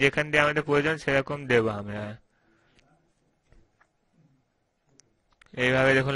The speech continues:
লাইটগুলো পড়ছে। এখন আমাদের প্রয়োজন মতো লাইটগুলো দিয়ে দিতে হবে। এবার এখানে সব দেখুন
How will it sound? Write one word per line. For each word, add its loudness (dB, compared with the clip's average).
লাইটগুলো 2
পড়ছে। 2
এখন -4
আমাদের 2
প্রয়োজন 4
মতো 0
লাইটগুলো 2
দিয়ে 4
দিতে -2
হবে। 0
এবার 2
এখানে -2
সব 6
দেখুন 0